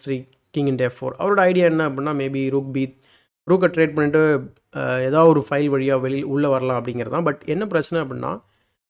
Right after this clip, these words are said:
இந்த இடத்துல ரூக் ஜி எயிட் வச்சு கவுண்டர் அட்டாக் ஏதாவது பண்றதுக்கு ட்ரை பண்ணலாம். இந்த மாதிரி ஏதாவது ஐடியா. But என்ன இஷ்யூ அப்படின்னா, ப்ரக் இமீடியட்டா ரூக் ஜி எயிட் போட்டு அதை ஸ்டாப் பண்ணிடுறாரு. So,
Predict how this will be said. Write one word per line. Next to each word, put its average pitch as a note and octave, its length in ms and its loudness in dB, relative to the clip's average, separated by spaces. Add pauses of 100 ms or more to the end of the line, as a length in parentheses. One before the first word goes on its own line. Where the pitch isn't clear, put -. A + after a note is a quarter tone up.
இந்த E3 200 4
இடத்துல A3+ 160 2
ரூக் G3 240 4
ஜி E3+ 380 2
எயிட் F3+ 80 0
வச்சு F3+ 520 2
கவுண்டர் F3 340 0
அட்டாக் D3 200 -4
ஏதாவது C#3 380 -2
பண்றதுக்கு C3+ 500 -8
ட்ரை C3 160 -2
பண்ணலாம். B2 360 -8
இந்த B2 120 -6
மாதிரி B2+ 280 -4
ஏதாவது B2 600 -6
ஐடியா. B2 400 -10 (680)
But B2 40 -8
என்ன D#3 220 0
இஷ்யூ G3 180 2
அப்படின்னா, E3+ 440 2
ப்ரக் F3 240 -2
இமீடியட்டா F3+ 560 -2
ரூக் E3 180 0
ஜி C#3+ 300 -2
எயிட் C3 60 -12
போட்டு C3 200 -6
அதை C3 120 -4
ஸ்டாப் A#2+ 300 -8
பண்ணிடுறாரு. A#2 380 -12
So, B2+ 460 -6